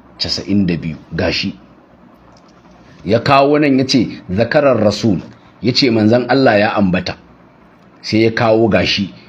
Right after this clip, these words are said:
ya ce, "Annallaha yanzilu bil kayfiyati allati sha'a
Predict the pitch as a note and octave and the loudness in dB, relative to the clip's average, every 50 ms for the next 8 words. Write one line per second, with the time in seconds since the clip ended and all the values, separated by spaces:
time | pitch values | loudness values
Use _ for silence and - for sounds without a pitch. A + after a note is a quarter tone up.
0 | - - E2 A2 A2+ - B2 A#2 B2 C3 C#3 C3+ C3 A#2+ B2 B2 B2+ B2+ B2+ A#2+ | -14 -6 -4 -2 -2 -2 -2 -2 2 2 4 4 4 4 4 2 2 2 0 0
1 | A2+ G#2 G#2+ A#2 B2 B2 A2 G#2 F2+ F#2 A2 G#2+ G2+ F2+ - - - - - - | 2 2 4 4 2 2 2 0 2 2 2 2 2 0 -4 -8 -16 -20 -20 -20
2 | _ _ _ _ _ - _ - _ _ D2 D#2+ E2 E2+ G#2+ A#2 A2+ A2+ - A#2+ | _ _ _ _ _ -20 _ -20 _ _ -10 -8 -4 -2 0 0 0 0 -2 -2
3 | A2 G#2+ G#2+ - C3 C#3 C#3 C#3 C3 - B2+ A2 G2 G2 G2 - - A#2 A2 A2 | -2 -2 0 2 2 2 2 2 0 0 2 2 2 0 -2 -2 -2 -2 0 0
4 | - - B2 A#2+ B2 A#2+ A2 G#2 G#2 - | 0 0 0 0 0 -2 -2 -6 -8 -8